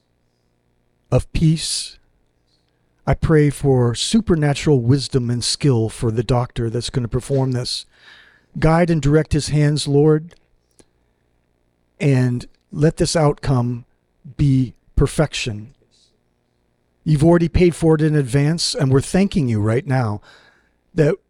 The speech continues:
we, we're so happy that Pastor Craig is in your care and that you've got him enveloped with your love,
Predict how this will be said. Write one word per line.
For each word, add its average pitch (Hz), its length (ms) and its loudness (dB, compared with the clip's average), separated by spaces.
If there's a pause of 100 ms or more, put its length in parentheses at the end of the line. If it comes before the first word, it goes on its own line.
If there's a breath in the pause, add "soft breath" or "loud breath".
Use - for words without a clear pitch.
(160)
we, 202 240 0
we're 180 160 2
so 190 300 2
happy 151 460 -4
that 127 300 -2 (380)
Pastor 160 320 -4
Craig 131 540 -2 (420)
is 123 200 0
in 160 240 0
your 147 200 2
care 117 520 0 (1900)
and 147 140 0
that 151 140 -2
you've 151 220 0
got 165 220 0
him 123 380 -2
enveloped 127 640 -2
with 123 180 -2
your 117 140 0
love, 143 560 -2